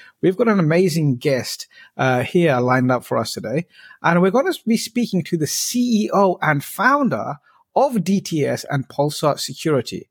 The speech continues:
Patrick. Patrick is a recognized technology leader with expertise in Microsoft technologies, software development, network architecture, as well as enterprise security. He spent the last two decades as a Microsoft regional director,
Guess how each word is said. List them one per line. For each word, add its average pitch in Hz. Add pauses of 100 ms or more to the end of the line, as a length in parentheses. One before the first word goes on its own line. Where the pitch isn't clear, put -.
Patrick. - (420)
Patrick 311
is 175
a 160
recognized 196
technology 180
leader 151
with 135
expertise 143
in 123
Microsoft 156
technologies, 160 (220)
software -
development, 139
network 170
architecture, 147 (260)
as 139
well 156
as 147
enterprise 139
security. - (340)
He 196
spent 226
the 170
last 226
two 233
decades 165
as 147
a 143
Microsoft 165
regional 147
director, 123